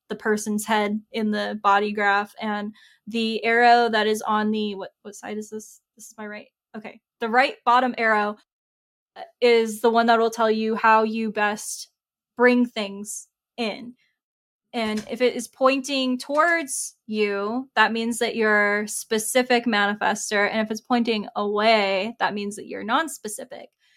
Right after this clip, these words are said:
So the people that are specific manifestors, what they are best at doing, exactly like you said, they need to get very specific on exactly what they want. Like, if they're trying to manifest a house, these are the people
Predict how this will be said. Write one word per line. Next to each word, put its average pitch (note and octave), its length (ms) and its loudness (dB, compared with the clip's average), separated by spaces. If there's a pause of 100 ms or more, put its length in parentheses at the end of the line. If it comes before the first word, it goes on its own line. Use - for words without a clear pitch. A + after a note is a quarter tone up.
(220)
So A3+ 600 2 (340)
the A#3+ 100 -4
people C#4+ 580 0
that A3 120 2
are G#3+ 140 0
specific E4 480 -4
manifestors, G#3+ 1000 -4 (540)
what A3+ 280 2
they B3 500 8 (180)
are A#3 340 6
best A#3 300 0
at A3+ 100 -4
doing, A3 440 -4 (160)
exactly A3+ 500 0
like A3 240 -2 (240)
you A3 140 -4
said, G#3+ 280 0
they G#3+ 120 0
need A3 120 0
to G#3+ 80 -4
get G#3 180 -6
very A3 520 4
specific A3 640 -6
on G#3 100 -4
exactly A3 840 -6
what G#3+ 180 -6
they G#3 120 -2
want. G3 320 -4
Like, G#3+ 160 -10
if A3 100 -10
they're A#3 140 -2
trying B3+ 260 0
to B3+ 60 0
manifest B3+ 460 0
a B3 60 -2
house, A#3+ 380 2
these A3 220 -6
are A3+ 80 -4
the A#3 80 -4
people A3+ 560 -4